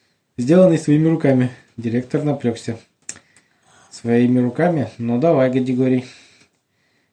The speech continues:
"Вот", показывает Григорий. Открывает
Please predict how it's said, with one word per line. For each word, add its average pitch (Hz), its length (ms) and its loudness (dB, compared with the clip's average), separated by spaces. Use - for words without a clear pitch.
"Вот", 180 420 0
показывает 123 420 -4
Григорий. 120 380 0
Открывает 139 680 0